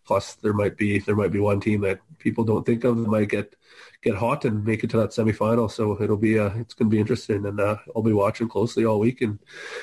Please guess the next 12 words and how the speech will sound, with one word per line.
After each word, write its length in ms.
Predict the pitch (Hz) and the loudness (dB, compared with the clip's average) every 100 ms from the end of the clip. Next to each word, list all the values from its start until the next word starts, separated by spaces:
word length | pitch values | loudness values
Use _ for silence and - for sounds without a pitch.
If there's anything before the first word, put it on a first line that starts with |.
| - | -14
including, 440 | - 120 110 110 | 0 2 4 4
uh, 200 | 107 107 90 _ _ - | 2 2 -2 _ _ -2
cheering 340 | 123 113 113 | 2 4 4
on, 260 | 117 113 113 | 2 2 2
uh, 100 | 107 | 2
my 140 | 110 | 2
brother's 340 | 107 113 117 117 | 2 2 2 2
team 260 | 123 127 | 2 2
as 140 | 123 113 | 2 2
well 240 | 110 110 | 2 4
as, 220 | 107 107 | 2 2
uh, 280 | 110 107 | 2 2